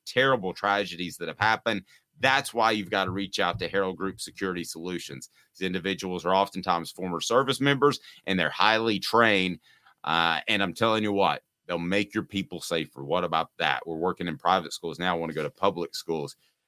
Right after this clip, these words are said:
as well. So the Big Orange Crunch, by the way, is fifty percent off. If you wanna go to Hemp House Chat with two T's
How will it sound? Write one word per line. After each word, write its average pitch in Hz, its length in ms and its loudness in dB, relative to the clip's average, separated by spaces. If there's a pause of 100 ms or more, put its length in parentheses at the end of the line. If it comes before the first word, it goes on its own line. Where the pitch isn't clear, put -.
(100)
as 69 360 -2
well. 78 460 4
So 90 300 4
the 87 120 -2
Big 110 200 2
Orange 107 320 4
Crunch, 127 260 4
by 110 140 6
the 107 80 4
way, 110 260 4
is 98 140 2
fifty 104 320 -2
percent 95 420 -4
off. 127 320 4
If 82 100 -10
you 85 60 -8
wanna 87 160 -4
go 85 120 0
to 80 80 -2
Hemp 95 200 -2
House 85 260 4
Chat 113 300 4
with - 100 -20
two 95 160 -10
T's 92 360 -6